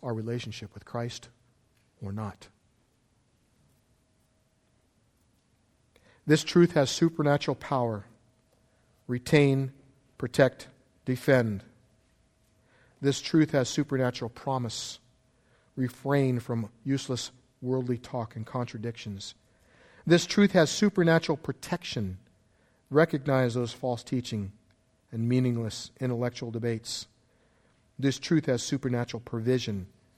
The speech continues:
Rely on God's unmerited favor called grace.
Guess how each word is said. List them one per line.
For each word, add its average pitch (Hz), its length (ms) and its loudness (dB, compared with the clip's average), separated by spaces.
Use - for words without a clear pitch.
Rely 123 520 2
on 113 160 -4
God's 120 480 -4
unmerited 113 680 -4
favor 110 540 -8
called 107 260 -10
grace. 98 540 -14